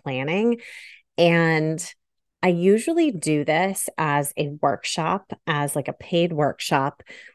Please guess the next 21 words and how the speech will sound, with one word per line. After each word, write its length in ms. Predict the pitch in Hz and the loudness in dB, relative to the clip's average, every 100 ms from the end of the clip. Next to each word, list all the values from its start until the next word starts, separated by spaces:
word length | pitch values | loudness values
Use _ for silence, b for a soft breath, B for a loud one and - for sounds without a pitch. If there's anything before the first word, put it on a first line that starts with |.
| _ | _
where, 640 | - 160 147 147 147 147 - | -4 -2 0 0 -2 -4 -6
um, 480 | 165 151 143 127 147 _ _ _ _ - | -4 -2 -2 -4 -8 _ _ _ _ -2
I 80 | 165 | 2
do 240 | 165 170 | 6 8
it. 140 | 170 - | 8 6
I've 140 | 160 | 4
done 200 | 180 165 | 4 4
it 120 | 151 | 2
in 80 | 151 | -2
person. 480 | - 285 - 269 247 | 2 2 4 4 4
I've 200 | 190 139 | 2 0
done 220 | 160 143 | -4 -4
it 140 | 139 | -4
on 200 | 131 135 | -4 -2
Zoom. 600 | 151 175 247 254 240 240 240 B B _ - | 0 6 10 12 10 8 0 B B _ 6
And 360 | 240 220 196 - | 6 8 4 2
I 120 | 185 | 0
also 420 | - 190 190 202 | 4 2 4 0
do 240 | 170 160 | 2 2
it 140 | 156 - | 2 0
with 280 | 165 156 151 | -4 -4 -4